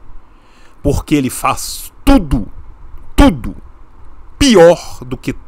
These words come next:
todos os carros que ele concorre. Ele é menor do que todos os carros com o qual ele concorre na categoria,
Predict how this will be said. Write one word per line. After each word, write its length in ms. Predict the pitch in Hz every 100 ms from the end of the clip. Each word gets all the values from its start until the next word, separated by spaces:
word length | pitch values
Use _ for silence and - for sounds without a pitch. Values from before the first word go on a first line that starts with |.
| -
todos 380 | 262 247 196 151
os 160 | 139 -
carros 400 | 135 117 123 -
que 100 | 104
ele 60 |
concorre. 560 | - 92 - 90 82 - - - - - - - - - -
Ele 320 | 220 226 196
é 100 | 180
menor 1200 | 139 135 160 247 247 170 170 165 - - - - -
do 160 | 131
que 300 | 131 156 127 - - - -
todos 460 | 254 269 202 196 147
os 160 | 139
carros 760 | - 117 120 - 95 - - - -
com 140 | - 123
o 40 |
qual 200 | - 117
ele 60 | 107
concorre 520 | 120 104 104 98 101
na 120 | 92
categoria, 640 | - 98 90 87 90 95